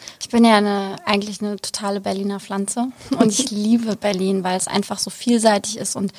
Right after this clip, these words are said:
Speaker 1: es ist immer was los. Hier ist nie langweilig, hier sind meine ganzen Freunde. Irgendwie gibt's in jedem Bezirk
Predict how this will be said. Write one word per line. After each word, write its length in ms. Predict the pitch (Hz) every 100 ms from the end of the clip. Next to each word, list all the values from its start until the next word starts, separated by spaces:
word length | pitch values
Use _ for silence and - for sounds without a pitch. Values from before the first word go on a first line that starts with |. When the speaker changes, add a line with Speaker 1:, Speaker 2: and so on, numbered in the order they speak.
| - - -
Speaker 1:
es 100 | -
ist 220 | 220 -
immer 240 | 269 294 302
was 220 | 294 -
los. 400 | 247 254 254 -
Hier 160 | 208 214
ist 200 | 208 -
nie 180 | 226 269
langweilig, 560 | 262 254 247 240 247
hier 140 | 240 202
sind 220 | 202 -
meine 180 | 196 185
ganzen 320 | 196 208 269
Freunde. 440 | 247 233 226 226 220 - - -
Irgendwie 300 | 214 214 214
gibt's 260 | 202 202 -
in 220 | 208 208
jedem 400 | 196 254 269 254
Bezirk 400 | 233 - 254 247